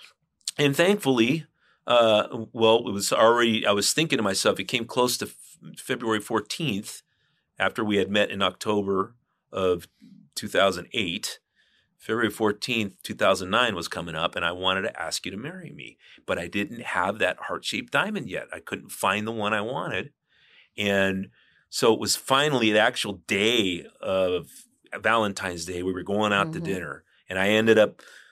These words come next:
Speaker 1: uh, lo-, going to all these other places to find, to see what they had. Nobody had 'em. You had to special order 'em. You know, I, I couldn't special order 'em before with any money. And then all of a sudden, uh, right across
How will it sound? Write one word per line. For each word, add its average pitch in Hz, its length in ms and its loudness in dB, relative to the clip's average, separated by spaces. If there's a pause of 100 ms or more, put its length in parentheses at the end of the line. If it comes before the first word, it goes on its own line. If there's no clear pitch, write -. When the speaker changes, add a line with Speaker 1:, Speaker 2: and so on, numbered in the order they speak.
Speaker 1:
uh, 95 340 2 (100)
lo-, 110 400 -2 (260)
going 123 320 4
to 117 120 -4
all 135 260 8
these 127 160 4
other 123 160 4
places 117 460 2
to 104 80 0
find, 110 320 2
to 107 100 -4
see 131 180 0
what 107 160 2
they 95 100 -2
had. 104 320 2
Nobody 120 340 4
had 95 280 0
'em. 98 280 -4 (240)
You 123 60 2
had 127 80 0
to - 40 0
special - 460 0
order 95 360 -4
'em. 95 260 -8 (340)
You 101 140 0
know, 95 320 4
I, 85 100 0
I 92 220 -6
couldn't 165 240 -2
special 120 380 0
order 117 220 6
'em 104 100 4
before 117 300 2
with 101 140 4
any 98 180 -2
money. 104 600 -2 (380)
And 113 120 2
then 123 80 6
all 139 180 6
of 123 40 2
a 123 40 -2
sudden, 120 500 2 (480)
uh, 101 400 4 (380)
right 113 260 6
across 123 520 2